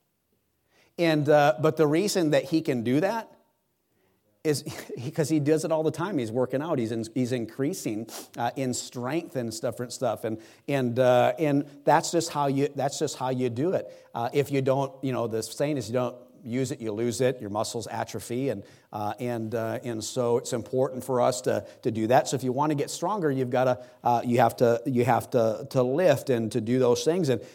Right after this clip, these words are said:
and, and spiritually speaking, we expect to be spiritual giants without reading our Bible, without praying. We just, we're just, like, coasting through, and we struggle. It's no wonder we can't get victory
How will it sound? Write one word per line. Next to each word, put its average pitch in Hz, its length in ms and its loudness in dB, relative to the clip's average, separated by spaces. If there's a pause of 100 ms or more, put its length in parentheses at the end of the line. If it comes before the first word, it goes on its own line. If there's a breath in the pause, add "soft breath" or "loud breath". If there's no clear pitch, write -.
(180 loud breath)
and, 139 300 0
and 139 200 0
spiritually 151 760 0
speaking, 151 640 -2 (800)
we 139 220 6
expect 156 540 2
to 160 40 -6
be 139 280 0
spiritual 160 680 -4
giants 123 800 -6 (1200)
without 139 380 2
reading 156 220 4
our 160 140 6
Bible, 135 440 4
without 120 320 2
praying. 131 380 0
We 127 100 0
just, 131 280 -4
we're 135 140 -2
just, 143 220 -4
like, 139 280 -4
coasting 165 480 -2
through, 165 320 -2
and 123 120 0
we 135 140 0
struggle. 151 520 0
It's 139 180 -2
no 151 80 2
wonder 147 320 0
we 147 120 2
can't 135 220 -6
get 120 140 -2
victory 143 480 -4